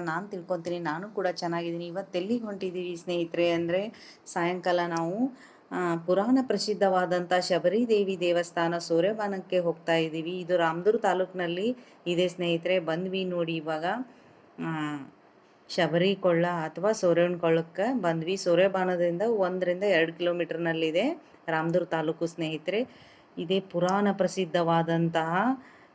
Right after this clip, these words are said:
ಶಬರಿ ದೇವಿ ದೇವಸ್ಥಾನ ಸ್ನೇಹಿತರೆ. ಇದು ಹೆಂಗ ಅಂದ್ರೆ, ಅಯೋಧ್ಯೆ ಶ್ರೀರಾಮಚಂದ್ರ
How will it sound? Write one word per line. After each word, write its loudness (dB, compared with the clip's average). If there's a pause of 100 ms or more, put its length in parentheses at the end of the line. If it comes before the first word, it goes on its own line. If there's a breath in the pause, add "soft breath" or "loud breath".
(160)
ಶಬರಿ 2
ದೇವಿ 2
ದೇವಸ್ಥಾನ 0 (640 loud breath)
ಸ್ನೇಹಿತರೆ. 2 (540)
ಇದು -2
ಹೆಂಗ 2
ಅಂದ್ರೆ, 4
ಅಯೋಧ್ಯೆ 6
ಶ್ರೀರಾಮಚಂದ್ರ 2